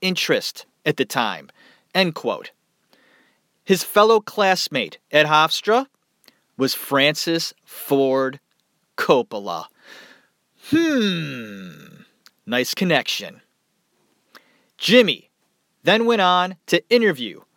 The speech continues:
for a spot at the Neighborhood Playhouse School of Theater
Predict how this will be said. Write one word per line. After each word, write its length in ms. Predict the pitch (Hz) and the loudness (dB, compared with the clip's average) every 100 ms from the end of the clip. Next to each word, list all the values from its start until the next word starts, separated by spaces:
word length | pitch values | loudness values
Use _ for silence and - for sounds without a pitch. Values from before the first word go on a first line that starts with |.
| _ | _
for 220 | _ 170 160 | _ 2 2
a 40 | |
spot 600 | - - 165 185 277 - _ _ _ _ _ _ _ _ _ | 2 0 4 4 4 -2 _ _ _ _ _ _ _ _ _
at 160 | 156 151 | -2 0
the 100 | 147 | 0
Neighborhood 540 | 143 196 220 214 226 | 2 2 2 2 0
Playhouse 720 | - 208 202 196 196 196 - - _ - _ | 2 2 4 4 2 0 -4 -12 _ -20 _
School 640 | - - - 214 254 269 - | -4 -4 -2 2 4 4 2
of 200 | 240 208 | -2 -4
Theater 640 | - 240 214 151 92 | -2 2 4 4 0